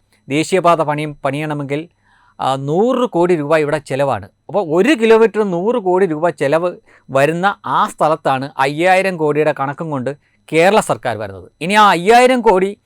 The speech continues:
ഈ ദേശീയപാത പണി-, പണിയുന്നതിൻ്റെ ഇരുപത്തഞ്ച് ശതമാനമാണോ? അല്ല. സ്ഥലം ഏറ്റെടുക്കുമ്പോൾ ചിലവാക്കുന്ന തുകയുടെ ഇരുപത്തഞ്ച് ശതമാനം കൊടുക്കാം എന്നാണ്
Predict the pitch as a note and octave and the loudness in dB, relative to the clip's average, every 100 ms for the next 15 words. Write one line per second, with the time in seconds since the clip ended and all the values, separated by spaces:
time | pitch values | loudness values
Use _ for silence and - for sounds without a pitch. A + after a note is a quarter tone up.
0 | _ _ E3+ F3 F3+ F3+ A3+ G#3+ G#3+ G#3+ | _ _ -2 2 2 4 4 6 6 2
1 | - F3+ F#3+ G3 D3+ D3 D#3+ F3+ F3+ F3+ | 2 0 -2 -8 -8 -6 -6 -6 -6 -4
2 | F#3 D#3+ F#3+ G#3+ G3 G3 F#3+ F#3+ F#3+ F#3 | -4 -6 -6 -6 -6 -4 -2 -2 -2 -4
3 | E3+ - _ A2+ A#2 A#2+ A2+ C3 C#3+ - | -6 -10 _ -4 -2 -2 0 4 4 2
4 | _ _ _ _ _ _ _ _ _ _ | _ _ _ _ _ _ _ _ _ _
5 | - G3+ C4+ E4 C#4+ A#3 B3+ G#3+ A3 G3+ | 6 8 6 4 4 4 2 2 0 2
6 | A3+ D4 - _ _ _ - G3+ G3 G3 | 4 4 2 _ _ _ 0 2 6 4
7 | - G3 G3 C4 - F3+ G3 G3+ G3+ C#4 | 4 -2 0 0 0 0 2 2 2 0
8 | B3+ _ - A#3+ C4 D4+ D4+ A#3+ A#3+ A3+ | -2 _ -8 0 2 2 0 0 2 2
9 | A3+ A3 G3 G3 G3+ F#3 F3 F3 A3 | 2 2 0 0 0 0 -2 -2 -4